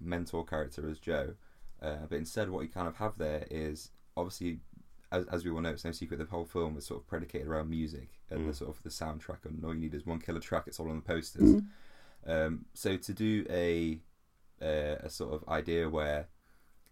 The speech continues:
Speaker 1: the gu-, w-, one guy that's in his life that's looking after him, Joe, can't hear.
Speaker 2: Yeah.
Speaker 1: It was kind of an interesting trait, 'cause then you get, visually you get something interesting, 'cause you get sign language on screen, which is, you know, might be more interesting than just a normal conversation anyway.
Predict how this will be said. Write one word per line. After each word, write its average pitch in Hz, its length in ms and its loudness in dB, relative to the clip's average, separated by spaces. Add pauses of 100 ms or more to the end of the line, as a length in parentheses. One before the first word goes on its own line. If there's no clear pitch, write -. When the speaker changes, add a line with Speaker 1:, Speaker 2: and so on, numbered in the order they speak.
(140)
Speaker 1:
the 90 100 2
gu-, - 160 0
w-, 90 220 -2
one 92 260 0
guy 90 180 2
that's 78 160 -8
in 80 60 0
his 78 120 -6
life 85 160 0
that's - 140 -10
looking 85 180 -4
after 85 220 -4
him, 78 160 -4
Joe, 82 220 2
can't - 320 -4
hear. 80 340 -2 (380)
Speaker 2:
Yeah. 76 120 -2
Speaker 1:
It - 80 -6
was 90 120 -2
kind 151 160 -4
of 135 80 -4
an 127 40 0
interesting 98 520 -2
trait, 123 300 2
'cause 87 140 -4
then 95 120 -2
you 85 40 -4
get, 85 180 0
visually 120 340 0
you 90 120 0
get - 100 -2
something 90 220 -8
interesting, 82 380 -4
'cause 82 140 -8
you 85 40 -6
get 87 140 0
sign 82 320 0
language 78 380 -4
on 80 140 -2
screen, 80 420 -4
which 78 160 -6
is, 82 100 -2
you 82 80 0
know, 78 160 -2 (320)
might 85 160 0
be 85 60 -2
more 82 160 0
interesting - 300 -6
than - 40 -6
just 80 140 -8
a - 20 -6
normal 80 240 -2
conversation 80 540 -4
anyway. 73 400 -2